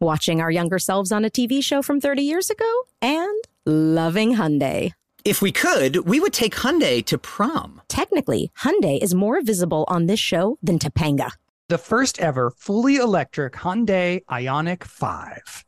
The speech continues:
Speaker 1: With up to a three hundred and three mile range, available two-way charging, and other category-defining features, the fully electric Hyundai Ioniq five is one of the most teched-out electric vehicles ever.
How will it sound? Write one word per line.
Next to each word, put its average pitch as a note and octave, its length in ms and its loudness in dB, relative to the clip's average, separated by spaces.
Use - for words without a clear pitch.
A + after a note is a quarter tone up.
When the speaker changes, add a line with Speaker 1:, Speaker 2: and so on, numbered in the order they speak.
Speaker 1:
With G3 180 0
up A3+ 180 -4
to B3 180 0
a A#3 60 0
three D4+ 300 -2
hundred D4+ 280 0
and A#3+ 140 0
three G#3 220 0
mile F3+ 340 0
range, D3+ 440 -2
available B3+ 480 0
two-way A#3 380 0
charging, E3+ 640 -2
and B3 200 2
other G3+ 300 2
category-defining C4+ 1000 0
features, - 500 -2
the F#3 80 0
fully D#4 340 0
electric G#3+ 480 0
Hyundai C4 480 2
Ioniq G3+ 320 0
five - 420 -2
is F#3 140 0
one G3+ 180 0
of G3 100 -2
the G#3 60 0
most G3 360 0
teched-out A3 580 -2
electric E3 460 0
vehicles F3 540 0
ever. D3 320 -4